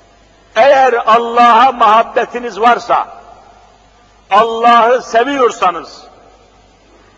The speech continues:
bunun bir ölçüsü var mı? Adam hem Allah'ı seviyorum diyor, hem de gece gündüz şarap içiyor.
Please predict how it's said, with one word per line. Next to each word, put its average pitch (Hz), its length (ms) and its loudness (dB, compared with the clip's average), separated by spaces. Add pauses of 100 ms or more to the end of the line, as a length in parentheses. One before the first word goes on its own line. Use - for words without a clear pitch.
(600)
bunun 214 260 -12
bir 220 60 -10
ölçüsü 202 480 -6
var 226 180 2
mı? 147 200 -12 (1000)
Adam 233 400 0
hem 240 240 -2
Allah'ı 247 680 0
seviyorum 233 680 -4
diyor, 262 300 0 (340)
hem 254 320 -2
de 202 240 -2 (240)
gece 247 500 2
gündüz 247 280 -14
şarap 277 260 0
içiyor. 135 360 -14